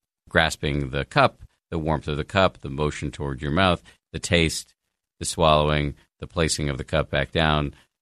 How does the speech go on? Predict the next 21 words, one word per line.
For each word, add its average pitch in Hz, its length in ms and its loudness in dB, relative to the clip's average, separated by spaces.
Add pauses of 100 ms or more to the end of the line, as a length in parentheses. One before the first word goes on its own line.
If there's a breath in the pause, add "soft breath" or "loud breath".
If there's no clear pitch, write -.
(440)
the 80 100 0
waiting 71 600 2 (320)
for 80 120 -2
the 71 80 -2
next, - 540 -2 (440)
uh, 73 220 -6
sip. - 400 2 (320)
You 76 120 -12
might 69 160 -4
notice 67 240 -4
the 71 120 -8
desire 67 540 -2
arise 117 480 2
for - 100 -16
the 98 80 -8
next 92 220 -6
sip, 87 200 -6
et 71 120 -18
cetera, 78 180 -4
et 76 80 -6
cetera. 73 280 -8